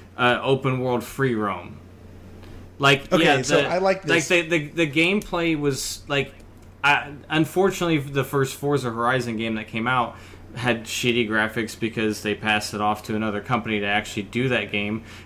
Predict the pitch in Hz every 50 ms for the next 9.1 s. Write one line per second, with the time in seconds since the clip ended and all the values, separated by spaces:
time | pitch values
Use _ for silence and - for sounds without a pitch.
0 | - - 135 139 143 139 - 147 147 139 127 120 117 135 147 151 165 147 147 139
1 | 123 107 - - - 135 143 156 156 - - 123 113 - 120 107 98 110 120 117
2 | 110 104 104 113 117 123 123 117 113 113 107 110 110 123 131 139 156 151 165 175
3 | 180 180 - - - - - - - - 135 143 156 151 147 139 151 147 147 139
4 | 135 120 127 123 131 131 139 135 127 117 127 131 131 123 117 110 110 107 101 -
5 | 117 117 117 120 113 110 110 117 113 - - 120 110 117 110 104 101 - - 127
6 | 123 - - - - - 180 165 143 131 135 131 143 156 160 143 147 139 139 139
7 | 143 135 135 135 139 147 139 139 135 117 123 123 135 127 123 131 117 120 127 123
8 | - - 131 120 - - 113 120 120 120 113 110 - - 110 101 - - 95 95
9 | 98